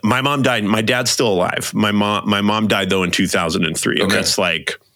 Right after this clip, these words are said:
Speaker 1: for
Speaker 2: Wow.
Speaker 1: sure, the through line from me sitting here with you back to that death, there's, it's strong, you know?
Speaker 2: Yeah. Was she, and she was probably, how old was she then?
Speaker 1: She would have been sixty-three.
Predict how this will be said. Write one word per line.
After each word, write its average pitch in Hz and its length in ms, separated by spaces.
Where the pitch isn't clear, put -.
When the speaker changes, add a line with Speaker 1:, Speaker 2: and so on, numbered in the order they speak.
Speaker 1:
for 127 160
Speaker 2:
Wow. - 80
Speaker 1:
sure, - 540
the 107 120
through 120 300
line 92 260
from 87 500
me 107 140
sitting 95 340
here 92 140
with 85 220
you 90 160
back 90 300
to 101 80
that 82 260
death, 80 480
there's, 92 400
it's 104 180
strong, - 500
you 92 140
know? 82 240
Speaker 2:
Yeah. 95 280
Was - 100
she, - 320
and 107 100
she - 80
was 113 100
probably, 104 280
how 107 140
old 104 100
was 95 100
she 98 100
then? 113 300
Speaker 1:
She - 280
would 117 140
have 101 100
been 104 460
sixty-three. 110 1300